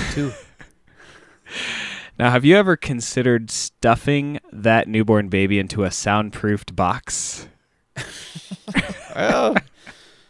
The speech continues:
Speaker 1: I'm not gonna say no, but
Speaker 2: <laughs>
Speaker 1: for the sake of the podcast, I'm gonna say no.
Speaker 2: <laughs> That's probably a good call. Well, you should count yourself lucky then, because the protagonists in this story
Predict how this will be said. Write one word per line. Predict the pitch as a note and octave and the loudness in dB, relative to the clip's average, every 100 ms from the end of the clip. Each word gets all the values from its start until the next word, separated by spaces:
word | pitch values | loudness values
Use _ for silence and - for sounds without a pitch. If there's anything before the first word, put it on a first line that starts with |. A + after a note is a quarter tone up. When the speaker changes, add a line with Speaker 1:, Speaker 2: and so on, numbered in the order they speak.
| _ _ _ - | _ _ _ -8
Speaker 1:
I'm | G3+ | 2
not | A3+ | 4
gonna | F3+ | 4
say | D3+ C3+ | 4 2
no, | G#2+ A#2+ G3 F3 E3 G3 F#3+ - - - D#4 D#4 - - | 2 4 8 8 6 4 0 -8 -20 -10 2 2 2 4
but | F#3 D3 G3+ | 4 6 2
Speaker 2:
<laughs> | |
Speaker 1:
for | - F3+ | 0 2
the | E3 | 2
sake | - F#3+ F3 - | 4 4 4 6
of | D3 A#2+ A2+ _ _ _ _ - - _ _ - - | 6 4 -2 _ _ _ _ -20 -20 _ _ -20 0
the | A#3+ C#4 | 0 2
podcast, | - C3+ - C3 B2 | 2 2 4 2 2
I'm | E3 | 0
gonna | G#3 | 2
say | - D#3+ | 2 0
no. | A2+ A2 D#2 G1+ - _ _ _ _ _ | -2 -4 -4 -6 -14 _ _ _ _ _
Speaker 2:
<laughs> | C4+ C#4 C4+ - F3 - | -2 2 2 0 -2 0
That's | E3 C3+ - - G#3+ - - - - - | -2 -2 -6 -10 -8 -8 -8 -10 -12 0
probably | G#3 G3 F#3 | 6 8 8
a | C3+ | 8
good | B2 A#2 F#2+ | 6 2 0
call. | - A2 G#2 F#2 | -10 -6 -4 0
Well, | B2 C3 - _ _ | 4 4 4 _ _
you | D#3+ F3+ | -4 0
should | F#3+ - C#3 | 0 0 -2
count | - C#3 A2 | 0 0 2
yourself | B2+ A#2+ A#2+ A2 A2+ | -2 0 0 0 0
lucky | A2+ A2+ - G2+ G2 - _ _ _ | 0 0 -2 -10 -10 -16 _ _ _
then, | A#2+ G#2+ G#2+ | -6 -4 -2
because | A2 A2+ A#2+ A2+ | -2 0 0 -2
the | |
protagonists | A2 A#2+ - - F#3 F#3 C#3 A#2 - - - - | -4 -4 -4 -2 0 2 0 0 -2 -4 -6 -4
in | A#2+ B2+ | -4 0
this | C3+ | 0
story | - - - E3 E3+ B2+ G#2 G#2+ | 0 -2 0 2 4 4 4 2